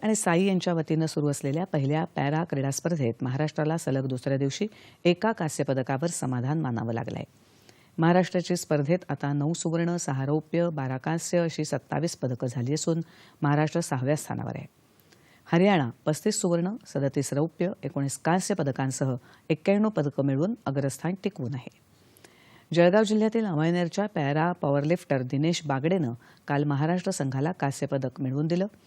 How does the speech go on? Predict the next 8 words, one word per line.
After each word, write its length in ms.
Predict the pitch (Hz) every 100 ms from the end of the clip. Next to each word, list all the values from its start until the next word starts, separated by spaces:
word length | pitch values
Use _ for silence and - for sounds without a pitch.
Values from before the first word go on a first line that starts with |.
| - - -
त्यानं 160 | 151 156
पुरुषांच्या 580 | 156 147 165 165 180 190 -
एलिट 240 | 160 208 - -
एकशे 280 | 147 -
सात 260 | 156 - 190 - -
किलो 200 | 147 139
वजनी 280 | 127 135
गटात 280 | 139 147 175